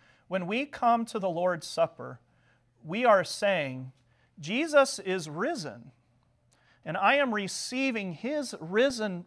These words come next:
physical body and blood. Jesus has conquered death."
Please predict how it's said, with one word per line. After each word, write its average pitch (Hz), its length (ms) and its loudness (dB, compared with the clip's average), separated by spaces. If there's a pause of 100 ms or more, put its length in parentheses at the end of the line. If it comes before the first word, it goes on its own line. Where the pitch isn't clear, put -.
(100)
physical 226 720 -2
body 240 560 8
and 170 200 -6
blood. 190 500 6 (600)
Jesus 240 580 0
has 160 300 0
conquered 226 800 0 (260)
death." 165 440 0